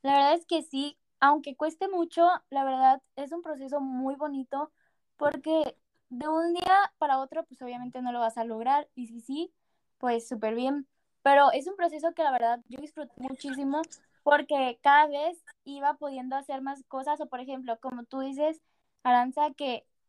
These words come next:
no sé, me veía al espejo y decía, "Qué bonita estoy", o, "Guau, me gusta muchísimo mi cabello, qué piernas diferentes tengo,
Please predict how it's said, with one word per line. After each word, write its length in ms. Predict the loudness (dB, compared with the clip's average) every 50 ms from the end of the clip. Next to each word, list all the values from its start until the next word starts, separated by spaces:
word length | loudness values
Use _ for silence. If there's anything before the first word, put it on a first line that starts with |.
| _ _
no 160 | -8 -8 -8
sé, 240 | -6 -8 -6 -6 -4
me 140 | -4 -4 -6
veía 160 | 0 2 2
al 80 | 2 2
espejo 340 | -4 -6 _ -6 -6 -4 -6 -6
y 40 | -6
decía, 420 | -6 -8 -6 -2 0 0 0 0 -2
"Qué 100 | -4 -2
bonita 380 | -2 -2 -2 -4 -4 -2 -2 -2
estoy", 580 | -2 -4 _ _ -4 -2 0 0 0 -2 -4 -8 _ _ _ _ _
o, 360 | 0 2 6 6 6 4 2 _ _ _ _
"Guau, 400 | 2 4 6 6 4 4 2 -4
me 120 | -8 -12
gusta 260 | -14 -16 -14 _ -12
muchísimo 420 | -12 -12 -16 -16 -12 -8 -8 -6 -6
mi 120 | -8 -10 -6
cabello, 880 | _ 2 2 2 2 0 -2 -2 -2 -2 -2 0 0 0 -2 -4 -6 -10 _ _ _ _ _ _ _ -20 -20 -20 _ _ _
qué 140 | -6 -6 -4
piernas 420 | -4 0 0 0 0 0 -2 -2
diferentes 440 | -2 -2 -2 -2 -4 -4 -4 -8 -12 -6 -2
tengo, 280 | -2 -2 0 4 4